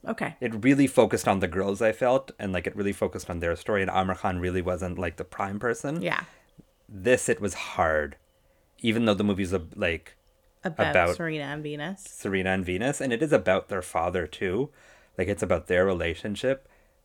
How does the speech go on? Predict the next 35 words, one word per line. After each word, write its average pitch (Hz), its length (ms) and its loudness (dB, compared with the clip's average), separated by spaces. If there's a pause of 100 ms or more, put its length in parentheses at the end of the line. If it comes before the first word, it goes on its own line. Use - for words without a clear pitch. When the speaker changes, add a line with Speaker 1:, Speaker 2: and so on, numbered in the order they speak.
Speaker 2:
but 90 580 2 (520)
Speaker 1:
I 196 160 8
just 190 140 -2
have 185 140 -6
to - 40 0
Speaker 2:
and 151 60 4
Speaker 1:
wait 165 120 6
Speaker 2:
I - 60 2
Speaker 1:
and 190 80 6
see 196 40 8
it? 190 60 10
Speaker 2:
understand, 120 520 6 (140)
yeah, 131 180 6
you 131 100 6
have - 140 -4
to 156 80 0
wait 113 180 2
and 117 100 -10
see - 180 -4
it, 92 60 -2
and 95 80 -4
then 98 120 0
we 101 80 0
can 98 160 -4
dissect - 440 -4
it. 87 120 -12 (100)
But 95 180 -2
Speaker 1:
Okay. - 80 -10 (300)
Speaker 2:
do 226 160 2
see 101 280 2
it. 87 200 2 (400)
It's 135 160 4
a 165 60 10
crowd 107 360 8
pleaser, - 500 -6